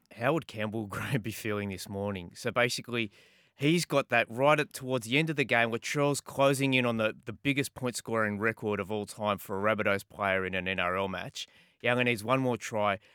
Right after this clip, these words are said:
Graham is away down the left, the, the right, right side of the field. Drops the ball. He had Latrell inside of him. All he had to do was pass it back in, and he's under the sticks, and, and he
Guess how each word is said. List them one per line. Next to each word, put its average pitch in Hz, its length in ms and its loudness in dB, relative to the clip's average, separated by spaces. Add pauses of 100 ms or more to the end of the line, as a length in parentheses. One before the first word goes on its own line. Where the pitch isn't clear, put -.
(220)
Graham 143 400 4
is 120 140 0
away 127 400 4
down 131 260 4
the 120 120 2
left, 113 260 0 (380)
the, 113 200 2
the 117 100 -4
right, 113 300 0
right 120 280 -2
side 117 240 0
of 110 80 -4
the 104 60 -4
field. 123 460 0 (360)
Drops - 300 0
the 160 80 0
ball. 135 160 2
He 131 80 6
had 127 160 4
Latrell 151 440 0
inside 131 420 2
of 127 80 2
him. 123 120 -4
All 151 160 0
he 147 80 2
had 139 120 -2
to 123 80 -12
do 123 100 -6
was 117 140 -8
pass 139 320 0
it 135 80 -6
back 117 240 0
in, 120 80 2
and 117 100 2
he's 131 160 2
under 120 220 2
the 107 100 -4
sticks, - 600 -2
and, 110 260 0
and 110 140 -4
he 113 280 -8